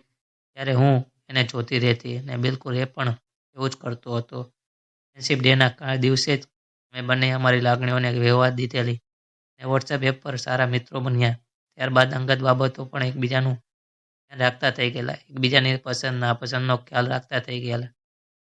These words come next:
અને લગભગ અમે જોબ શરૂ કરી પરથી જ છૂટીને ફરવા નીકળતા જ હતા અને રાત્રે જમ્યા બાદ છૂટા પડતા. દરેક હોટલમાં જમીને અમે ફિલ્મ જોઈને ઘરે જતા. આજે પણ જે સિલસિલો ચાલુ છે, ત્યારબાદ આવલે-,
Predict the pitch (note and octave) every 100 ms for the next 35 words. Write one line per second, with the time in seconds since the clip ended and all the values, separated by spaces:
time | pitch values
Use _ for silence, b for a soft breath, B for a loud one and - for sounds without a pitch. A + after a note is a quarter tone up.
0 | _ D3 C3 C3+ C3+ C3+ C3 _ _ C3
1 | C3 A#2 C3+ C3 - C3 C#3 C3+ - C#3
2 | B2 - _ _ _ _ _ - C3+ D3
3 | C#3+ - - C3+ C#3+ C#3 B2+ - - C3+
4 | C3+ B2+ B2 B2+ - B2 A#2 B2+ C3 B2+
5 | _ _ _ _ C3 B2+ A#2+ C#3 B2+ B2+
6 | C3 B2+ C3+ C3+ - C#3 B2+ A#2+ C3 -
7 | B2 A#2 _ _ _ _ _ _ C#3 C3
8 | C#3 A#2 C3+ C3 A#2 B2+ C3 C3 B2 A#2+
9 | _ _ _ _ - B2 B2+ C3 C3 B2
10 | B2+ C3+ B2+ - _ _ _ _ _ _
11 | _ C3+ C#3 C3+ A#2 B2+ A#2+ - _ _
12 | _ _ _ B2+ C3 C3 C#3+ C3+ B2 D3
13 | - B2 A#2+ C3 A#2+ A#2+ B2 B2+ C3 B2
14 | B2+ B2+ C3 B2+ C3 B2+ B2+